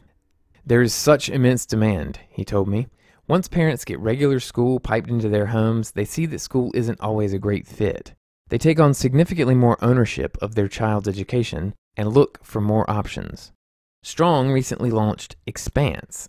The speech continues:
a virtual school that provides high-touch, project-based, live remote learning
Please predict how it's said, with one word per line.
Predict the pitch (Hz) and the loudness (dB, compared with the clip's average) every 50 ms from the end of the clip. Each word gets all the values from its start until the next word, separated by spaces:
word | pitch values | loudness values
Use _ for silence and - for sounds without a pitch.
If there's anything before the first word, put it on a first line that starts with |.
| _ _ _ | _ _ _
a | - 110 | -8 -6
virtual | 113 113 123 147 175 - - 104 98 98 | -2 0 0 0 0 -2 -4 -4 -4 -4
school | 92 - - - - 101 85 73 82 | -6 -6 -8 -6 -6 -4 -4 -4 -4
that | 95 98 - | -4 -4 -4
provides | - 117 104 113 113 110 110 107 - | -4 -4 0 2 2 2 2 0 -2
high-touch, | - - - 147 165 175 170 - - - 95 76 65 - - - - _ - | -6 -6 -4 -2 -2 -2 -4 -6 -6 -4 -4 -4 -4 -6 -12 -20 -16 _ -8
project-based, | - - 143 160 160 147 127 107 - - - - 80 - 50 - - - - - - _ _ - | -4 -2 -2 -2 -2 -2 -4 -4 -4 -6 -10 -8 -8 -6 -6 -8 -10 -12 -16 -20 -20 _ _ -8
live | 110 113 113 113 113 117 117 113 | -4 0 0 2 2 2 0 0
remote | 110 101 101 107 127 - - - | -2 -2 0 2 2 0 0 0
learning | - 101 98 80 76 - - 85 127 135 | -4 -4 -4 -4 -6 -8 -8 -8 -8 -8